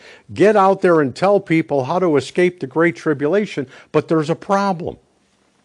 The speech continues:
And the problem is with the churches. Five of the seven churches in chapters two and three have substantial problems. And listen, they're inward related.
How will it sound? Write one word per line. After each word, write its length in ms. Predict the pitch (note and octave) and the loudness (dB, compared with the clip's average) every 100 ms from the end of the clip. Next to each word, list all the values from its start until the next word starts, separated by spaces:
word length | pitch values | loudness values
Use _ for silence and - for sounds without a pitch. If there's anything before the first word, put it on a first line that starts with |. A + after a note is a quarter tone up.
| _ _ _ _ _ _ _ | _ _ _ _ _ _ _
And 100 | G#2 | -10
the 60 | G#2+ | -10
problem 480 | - D3 E3 G#2 F#2 | -4 -4 -2 -2 -4
is 120 | F2+ | -6
with 200 | G2+ - | -8 -8
the 80 | G2+ | -14
churches. 600 | - D#3+ - - - - _ _ _ _ _ _ _ _ _ _ _ _ _ _ _ _ _ | -8 -10 -10 -20 -20 -20 _ _ _ _ _ _ _ _ _ _ _ _ _ _ _ _ _
Five 500 | _ - D3+ F3+ G#3 | _ -2 2 4 2
of 180 | E3+ D3+ | 0 -4
the 80 | C#3+ | -4
seven 520 | B2+ - E3 D3 C3+ | -4 -2 0 0 -4
churches 800 | A#2+ - F3 - A2 G2+ G#2+ - _ _ | -6 -6 -6 -6 -8 -6 -8 -14 _ _
in 140 | A2+ G#2+ | -10 -10
chapters 540 | - C#3 C3 B2 A2 | -2 -2 -2 -6 -8
two 220 | - D#3 | -8 -4
and 120 | A#2+ | -4
three 400 | - E3 D#3+ A#2+ - - - _ | -6 -6 -4 -4 -8 -18 -20 _
have 240 | - C#3 A#2+ | -2 -2 -2
substantial 920 | - B2 - - E3 E3 D3+ - B2+ | -8 -8 -8 -6 -2 -2 -2 -4 -6
problems. 840 | - D#3 D#3+ C3 D2 - - - _ _ _ _ _ _ _ - | -4 -2 -2 -4 -10 -18 -20 -20 _ _ _ _ _ _ _ -4
And 120 | B2 | 0
listen, 380 | F3 F#3+ A#2 F#2 _ _ | 0 0 -4 -6 _ _
they're 300 | G#2 C#3+ C#3 - | 0 2 2 -2
inward 640 | E3 F3+ F#3+ D3 C3+ C3+ A#2+ | 0 0 2 2 4 4 0
related. 720 | A#2 B2+ C3 D#3 E3 F#2+ - | 0 0 2 0 -2 -4 -8